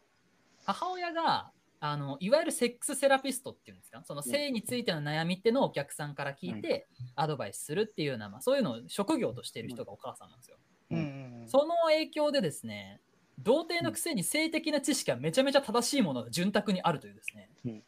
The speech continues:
Speaker 3: うん。
Speaker 1: そういう彼が、まあ、主人公なんですけど、
Speaker 2: うん。
Speaker 1: で、彼が、まあ、高校に、まあ、入学か、あれは入学するところから話が始まるんですけど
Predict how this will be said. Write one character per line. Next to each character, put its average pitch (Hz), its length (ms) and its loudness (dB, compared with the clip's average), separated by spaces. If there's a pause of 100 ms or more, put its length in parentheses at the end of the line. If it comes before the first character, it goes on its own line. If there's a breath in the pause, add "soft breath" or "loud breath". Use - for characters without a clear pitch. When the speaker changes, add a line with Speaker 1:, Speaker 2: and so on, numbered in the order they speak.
(260)
Speaker 3:
う - 20 -12
ん。 117 220 -14 (160)
Speaker 1:
そ 285 160 -2
う 294 60 0
い 277 440 0
う 240 160 0 (180)
彼 233 280 4
が、 262 100 6
ま 190 120 2
あ、 151 40 -4
主 147 140 -6
人 135 240 -6
公 113 120 -10
な 95 120 -18
ん - 40 -20
で - 60 -20
す - 80 -20
け 107 80 -18
ど、 98 160 -12 (220)
Speaker 2:
う 117 40 -2
ん。 98 180 -6 (600)
Speaker 1:
で、 190 80 -2
彼 311 340 2
が、 120 340 2 (200)
ま 165 120 0
あ、 - 20 -6
高 285 200 6
校 277 180 12
に、 269 140 4
ま 196 100 0
あ、 - 40 0
入 311 240 4
学 427 220 0
か、 320 200 -6
あ - 60 -8
れ 160 80 -4
は 165 60 -6
入 240 120 -4
学 285 180 -10
す 277 140 -8
る 269 100 -6
と 269 120 -6
こ 277 100 4
ろ 254 80 0
か 110 100 -6
ら 101 120 -12 (640)
話 151 480 -2
が 175 100 4
始 123 380 -6
ま 131 400 -2 (100)
る 131 200 -4
ん 101 120 -10
で 95 80 -20
す - 140 -18
け 104 80 -18
ど 117 300 -6